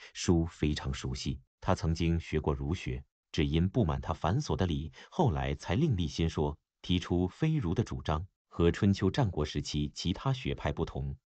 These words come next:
墨家学派的成员多半和墨翟一样，来自下层社会，出身于平民小生产者，过着简朴的生活。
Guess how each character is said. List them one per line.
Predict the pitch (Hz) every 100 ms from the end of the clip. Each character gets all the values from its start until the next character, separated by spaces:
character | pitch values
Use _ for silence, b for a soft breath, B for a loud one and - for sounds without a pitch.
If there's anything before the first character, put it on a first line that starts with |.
| _
墨 | - 101
家 | 87 90
学 | - 73
派 | -
的 | 76
成 | - 80
员 | 73 67 71
多 | - 101
半 | 95 69
和 | - 82
墨 | 117
翟 | 90 71
一 | 78 71
样， | 76 - B -
来 | 87
自 | 107 92
下 | - 147
层 | 101 76
社 | - 71
会， | 71 65 - B
出 | - 107
身 | 101 98
于 | 76 69 73
平 | - 90
民 | 110 87
小 | - 67
生 | - 117
产 | - 73
者， | 76 65 - _ -
过 | 98
着 | 76
简 | - 76 135
朴 | -
的 | 67
生 | - 76
活。 | - 67